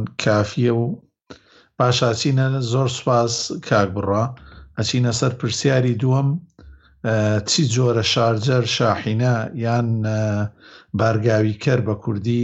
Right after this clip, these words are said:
تاکو ئایفۆن نەسووتێنێ؟ ئە، کاک بەڕێ سدیق ئەحمەد دیارە وابزانم،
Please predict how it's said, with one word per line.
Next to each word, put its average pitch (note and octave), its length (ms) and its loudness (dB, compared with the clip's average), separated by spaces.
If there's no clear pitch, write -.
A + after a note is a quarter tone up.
تاکو A#2+ 460 0
ئایفۆن A2+ 380 0
نەسووتێنێ؟ F2 600 0
ئە، A2+ 100 0
کاک B2 220 2
بەڕێ C#3+ 280 4
سدیق B2 420 -4
ئەحمەد A#2+ 340 0
دیارە C3+ 360 2
وابزانم، A#2+ 500 0